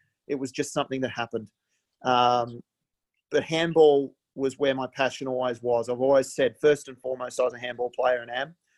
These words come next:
And it was just the media that made me a football player first. Um, and all through this time, I'd been training with the women's national team in Australia. Um, and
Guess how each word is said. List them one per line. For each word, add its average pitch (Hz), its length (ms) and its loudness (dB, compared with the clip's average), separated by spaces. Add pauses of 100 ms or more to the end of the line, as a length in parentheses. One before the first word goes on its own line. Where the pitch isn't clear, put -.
(480)
And 123 600 0 (320)
it 139 120 2
was 135 140 -2
just 151 180 0
the 131 80 0
media 135 380 4
that 113 120 0 (320)
made 135 280 2
me 123 80 -6
a 113 40 -10
football 127 360 0
player 120 280 2
first. 117 400 -2 (560)
Um, 123 480 2 (560)
and 131 460 -2 (180)
all 175 200 6
through 175 200 4
this 147 160 0
time, 139 260 2
I'd 127 120 2
been 135 180 0
training 131 440 -2
with 127 160 -4
the 135 60 -4
women's 147 300 0
national 156 360 -2
team 208 300 -2 (300)
in 131 100 0
Australia. 139 520 2 (500)
Um, 127 560 2 (200)
and 127 480 -6